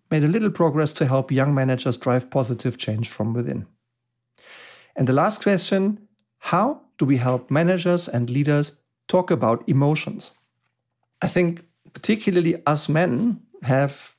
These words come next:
in certain generations, socialized themselves or been socialized to believe that talking about emotions is a taboo. I think that's complete and utter rubbish,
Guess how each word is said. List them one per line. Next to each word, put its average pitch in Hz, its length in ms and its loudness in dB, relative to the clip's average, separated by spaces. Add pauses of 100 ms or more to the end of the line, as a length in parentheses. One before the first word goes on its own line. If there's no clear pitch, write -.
in 131 100 0
certain 170 320 0
generations, 151 840 0 (300)
socialized 175 720 0
themselves 202 680 0
or 127 180 2
been 185 280 0
socialized 139 960 -2
to 170 100 0
believe 165 460 0
that 156 160 0
talking 147 340 0
about 135 320 2
emotions 139 680 0 (260)
is 135 120 4
a 131 60 2
taboo. 123 380 0 (1300)
I 180 120 4
think 170 280 0
that's 165 180 0
complete 165 540 0
and 175 220 2
utter 139 360 0
rubbish, 180 540 0